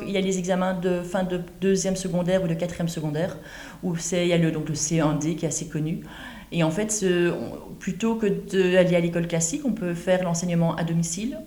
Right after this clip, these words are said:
ou dans les écoles privées, mais c'est pas reconnu les écoles privées pour la plupart. Donc, euh, c'est l'enseignement à domicile. Et puis, les élèves ont passé leurs examens la plupart du temps à Liège. Euh, donc, ils ont des examens, ensemble, de français, de maths. Et c'est alors la commu-, la Fédération Wallonie-Bruxelles qui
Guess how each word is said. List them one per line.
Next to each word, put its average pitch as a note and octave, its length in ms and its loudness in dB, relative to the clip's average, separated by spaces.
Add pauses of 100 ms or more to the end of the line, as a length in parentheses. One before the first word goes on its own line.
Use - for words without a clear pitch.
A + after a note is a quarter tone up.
ou F#3 220 -2
dans B2+ 140 -4
les C#3 180 -4
écoles C#3+ 160 -6
privées, E3 420 -4
mais F3 60 0
c'est - 160 -4
pas - 80 -8
reconnu E3+ 280 -2
les G#3+ 100 -2
écoles A3+ 200 -2
privées A3+ 340 -2
pour A#3 120 -4
la A3 80 2
plupart. A3+ 380 -4 (500)
Donc, E3+ 280 -4
euh, D#3 420 -4
c'est - 180 -6
l'enseignement D#3 540 -2
à - 80 -4
domicile. E3 580 -2 (600)
Et E3 120 0
puis, G#3 160 -4
les F#3 200 4
élèves F#3+ 220 4
ont A3 60 2
passé F#3 260 0
leurs E3+ 200 2
examens E3+ 440 4
la F3 80 -2
plupart F3 260 -2
du E3 80 2
temps E3+ 200 -2
à E3 80 0
Liège. E3+ 400 0 (580)
Euh, F3 140 0
donc, E3 180 2
ils D#3+ 60 -2
ont - 20 -2
des C#3 80 -4
examens, D3 220 0
ensemble, C#3+ 200 -4
de A#2+ 60 -8
français, C3+ 500 -4
de D#3+ 140 -2
maths. C#3 420 -4 (360)
Et F3+ 40 0
c'est F3+ 220 0
alors E3 160 4
la E3+ 80 6
commu-, E3 300 2
la D3+ 180 2
Fédération D#3 460 -4
Wallonie-Bruxelles D3+ 680 -2
qui C#3+ 380 -4